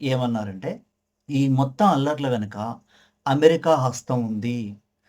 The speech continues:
నేను అమెరికాకు సపోర్ట్ చెయ్యనన్నాను." అంటే ఎందుకు? ఈ సెయింట్ మార్టిన్ ఐలాండ్ అనేది ఉంది బంగ్లాదేశ్లో, అక్కడ ఈ అమెరికా సైనిక స్థావరాన్ని ఏర్పాటు చేసుకోవాలనుకుంది.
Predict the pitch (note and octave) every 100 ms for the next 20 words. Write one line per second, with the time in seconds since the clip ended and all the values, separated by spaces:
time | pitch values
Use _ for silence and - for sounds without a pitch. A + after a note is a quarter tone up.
0 | _ _ - B2+ E3+ F#3+ - C3+ C#3 D#3+
1 | D#3+ D3 E3 - A2+ C#3 C#3+ C3+ B2+ A#2
2 | B2 B2 A2+ A2 G#2+ G#2+ A#2 G#2+ - C3+
3 | C3 C#3 A#2+ C3 C3+ C3+ B2 B2 _ _
4 | _ _ - C#3+ C3 - D#3 F3+ F3 D3+
5 | C#3 C#3+ C3+ C3 - B2 B2+ A#2+ A#2 A2+
6 | A2 G#2+ G#2+ C3+ A2+ A2 A2+ A2 G#2 -
7 | B2 G3+ _ _ _ _ _ C#3 C3+ F#3+
8 | B2 G2+ C3 - _ _ _ _ _ _
9 | _ _ D3 C#3 C3+ C#3 C3 F#3+ A3+ C#3
10 | C3+ - C#3+ C#3 F3 F3+ E3+ - C#3 C3
11 | B2+ C3 C3 B2 A#2+ B2+ B2 - A#2+ A#2
12 | A#2+ A#2 A#2 A2+ A#2 A2+ A#2+ E3+